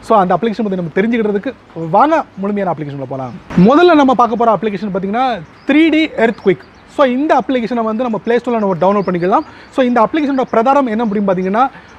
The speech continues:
ஒரு வாரத்துலேருந்து ஒரு மாசத்துக்குள்ள உலகத்துல எங்க வந்து நிலநடுக்கம் ஏற்பட்டிருக்கு அப்படிங்கிறத இந்த அப்ளிகேஷன் மூலம் நம்ம தெரிஞ்சுக்கலாம். So, அதை பத்தி நம்ம தெரிஞ்சுக்கலாம். வாங்க முழுமையான அப்ளிகேஷன்ல போலாம். முதல்ல நம்ம பார்க்க போற அப்ளிகேஷன் பார்த்தீங்கன்னா, த்ரீ டி எர்த்குவேக்.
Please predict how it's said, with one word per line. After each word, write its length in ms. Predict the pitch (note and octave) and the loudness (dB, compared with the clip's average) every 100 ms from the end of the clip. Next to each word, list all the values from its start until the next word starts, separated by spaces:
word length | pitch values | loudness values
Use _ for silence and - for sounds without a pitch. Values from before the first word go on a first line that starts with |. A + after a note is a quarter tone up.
| - | 0
ஒரு 280 | G3 D#4 E4 | 2 4 2
வாரத்துலேருந்து 500 | D4 C#4+ C4 C#4 B3 | 2 0 -2 0 0
ஒரு 160 | A3+ C4+ | 0 2
மாசத்துக்குள்ள 680 | C4 B3 A3+ A3+ A3 B3 A3 - D3+ | 0 -2 -4 -2 0 -2 -4 -10 -4
உலகத்துல 720 | E3 C4+ D#4 D4+ C4+ C#4 G#3 | 0 2 2 0 0 0 -2
எங்க 320 | E3 A#3+ D4 C4 | -2 0 0 -2
வந்து 460 | A3+ A3 A#3 B3 - - - D#3 | -2 -2 -2 -2 -6 -20 -16 -8
நிலநடுக்கம் 580 | F3 D4 C#4 B3 A#3+ | -2 2 2 2 2
ஏற்பட்டிருக்கு 560 | G3+ G3+ E3 F#3+ G3 F3+ D3 | 0 0 -2 -2 0 -2 0
அப்படிங்கிறத 640 | F3 A3+ G#3 F#3+ A3+ A3 | -2 0 -2 -2 -2 -2
இந்த 300 | E3+ A#3+ C4+ | -4 0 0
அப்ளிகேஷன் 300 | G3 G#3+ F#3+ | -2 -6 -6
மூலம் 140 | G3+ G3 | -6 -4
நம்ம 160 | F3 | -4
தெரிஞ்சுக்கலாம். 440 | D#3+ F3 E3+ G3 D4+ - - - | -4 -4 -2 -4 -4 -10 -20 -4
So, 160 | - | 2
அதை 180 | G#3 B3+ | 2 2
பத்தி 200 | C4 A#3+ | 0 -2
நம்ம 80 | G3 | -2
தெரிஞ்சுக்கலாம். 420 | G3+ G#3+ G3+ B3 B3+ - - | -2 -2 -2 -4 -6 -16 -4
வாங்க 240 | E3+ A#3+ A#3 | -2 0 -2
முழுமையான 340 | F#3+ F#3 D3+ | -4 -4 -6
அப்ளிகேஷன்ல 240 | D3 C#3 C#3 | -6 -8 -6
போலாம். 280 | C#3 C3 B2 - | -6 -8 -8 2
முதல்ல 320 | F3 A#3 D4+ C4+ | 4 6 6 6
நம்ம 180 | B3 | 4
பார்க்க 240 | A3 A3 G#3 | 4 2 2
போற 200 | G#3 F#3 | 0 0
அப்ளிகேஷன் 300 | F#3+ F#3 G3 | -2 -6 -4
பார்த்தீங்கன்னா, 480 | E3 E3 E3+ G#3 A#3 - - - - - | -4 -4 -4 -4 -6 -8 -20 -20 -8 -2
த்ரீ 200 | B3+ B3+ | 0 0
டி 180 | C4 | 0
எர்த்குவேக். 520 | B3+ G3 G3+ - D3+ | -2 0 -2 0 -4